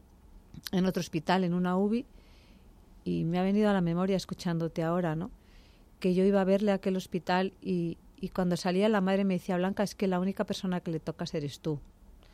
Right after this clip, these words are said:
Porque todo el mundo miraba las máquinas, todo el mundo miraba los monitores, las vías y todo eso, ¿no? Pero la única persona que le tocas eres tú.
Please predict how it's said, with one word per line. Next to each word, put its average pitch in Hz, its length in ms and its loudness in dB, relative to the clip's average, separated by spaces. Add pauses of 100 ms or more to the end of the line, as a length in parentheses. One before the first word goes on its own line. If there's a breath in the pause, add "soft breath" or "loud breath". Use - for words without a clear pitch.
(400 soft breath)
Porque 175 220 -4
todo 196 140 2
el 196 60 4
mundo 202 200 4
miraba 175 320 2
las 156 180 -4
máquinas, 160 520 -4
todo 180 120 -6
el 170 60 -2
mundo 170 160 -2
miraba 160 320 -2
los 156 160 -6
monitores, 165 560 -2
las 165 220 -6
vías 180 380 0
y - 40 -8
todo 175 300 -2
eso, 180 260 -6
¿no? 170 160 -10 (1000 soft breath)
Pero 165 160 -2
la 170 80 -2
única 180 260 0
persona 180 340 -2
que 170 120 -6
le 165 100 -4
tocas 160 380 -8
eres 147 260 -6
tú. 143 160 -8